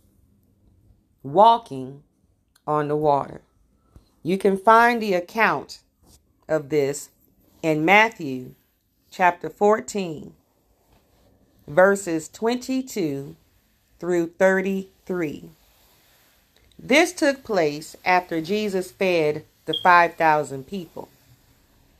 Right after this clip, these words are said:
Jesus sent the disciples ahead in a boat. Jesus got rid of the people, and he went off to pray. Nothing strange.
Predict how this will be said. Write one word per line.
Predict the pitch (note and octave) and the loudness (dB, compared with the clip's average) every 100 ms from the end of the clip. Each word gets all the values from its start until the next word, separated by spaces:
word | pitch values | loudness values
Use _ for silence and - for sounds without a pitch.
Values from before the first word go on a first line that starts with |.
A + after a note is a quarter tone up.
| _ _ _ _ _ _ | _ _ _ _ _ _
Jesus | - C4+ D#4+ D#4 D4+ | -2 4 4 2 -2
sent | - B3+ A#3+ | 0 0 0
the | |
disciples | G#3 G3 G3 G#3 G#3 F#3+ F3 | -2 -2 4 4 4 -2 -4
ahead | E3 F#3 F#3 | -4 0 0
in | G3 | 0
a | G3+ | -2
boat. | E3 D3 - - - _ _ _ _ _ | -4 -6 -8 -20 -20 _ _ _ _ _
Jesus | - G3+ F3+ | -4 -2 -2
got | E3 D#3 D3+ | 4 4 4
rid | E3 | 0
of | D3 | -2
the | C#3 | -2
people, | C4 C#4 C#4 C4+ C4 _ _ _ _ _ _ | 0 0 -2 -6 -6 _ _ _ _ _ _
and | G3+ G3 | 0 0
he | G3+ A3+ | 0 0
went | F#3+ E3+ | -2 0
off | D3+ D3 D3+ - | -2 -2 -6 -12
to | F#3+ | -10
pray. | - G#3+ E3 - _ _ _ _ _ _ _ _ - | 0 2 2 -4 _ _ _ _ _ _ _ _ -10
Nothing | C#3 D#3 D3+ C#3+ | 0 0 0 -8
strange. | - - A3+ B3+ C4 C4+ C#4 | -8 0 2 2 -2 -6 -10